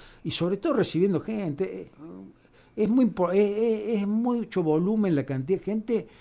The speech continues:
eh, que, que va con problemas. A veces, mira, parece increíble lo que voy a decir.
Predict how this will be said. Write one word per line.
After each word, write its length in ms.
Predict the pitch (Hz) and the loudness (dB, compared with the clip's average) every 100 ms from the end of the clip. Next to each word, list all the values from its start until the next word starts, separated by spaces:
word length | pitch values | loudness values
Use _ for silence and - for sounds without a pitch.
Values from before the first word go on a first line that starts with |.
| - - - - _ _ - | -20 -20 -20 -20 _ _ -20
eh, 120 | 131 | -14
que, 220 | - 135 | -10 -10
que 140 | - 170 | -4 -4
va 180 | - 320 | -4 -6
con 220 | 185 156 | -2 -2
problemas. 920 | 135 135 214 240 226 175 143 135 151 165 - - - | 0 0 2 4 6 4 2 -2 -6 -12 -16 -16 -14
A 220 | - 220 | -6 -2
veces, 420 | 311 - 247 165 | 0 2 4 4
mira, 500 | 160 190 190 147 98 - - - _ - - | 4 4 6 6 2 -8 -20 -20 _ -20 -8
parece 280 | - 233 208 | -6 -2 0
increíble 540 | 135 151 156 160 139 | 2 4 8 8 6
lo 120 | 123 | 2
que 80 | 110 | -2
voy 120 | 123 135 | -2 -2
a 80 | |
decir. 400 | 117 104 - 87 | -4 -8 -12 -14